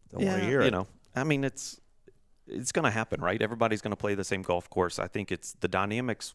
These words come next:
Speaker 2: that I'm excited about here at Congressional are, I think the golf course can be set up as hard as you want it. But then I think there's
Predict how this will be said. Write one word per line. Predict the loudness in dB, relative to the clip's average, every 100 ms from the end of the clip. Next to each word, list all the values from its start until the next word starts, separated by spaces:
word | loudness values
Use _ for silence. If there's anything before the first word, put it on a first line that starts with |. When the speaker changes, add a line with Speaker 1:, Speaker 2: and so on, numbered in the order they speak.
| -2
Speaker 2:
that | 0
I'm | 0
excited | -6 -8 -2 0 0
about | 0 -2
here | -2
at | -6
Congressional | 0 2 2 0 -8
are, | -8 -10 -16 -20 -20 -2 0
I |
think | 0 0
the | 2
golf | 2 2
course | -2 -2
can | -4
be | -6
set | -2 0
up | 0 -4
as | -4
hard | 2 4
as | 2
you | -4
want | -6 -8 -8
it. | -10 -16 _ _ _ _ _ _ _ _ _
But | 2 4
then | 2 0 -2 -4
I |
think | -4 -4 0
there's | 0 -2 -8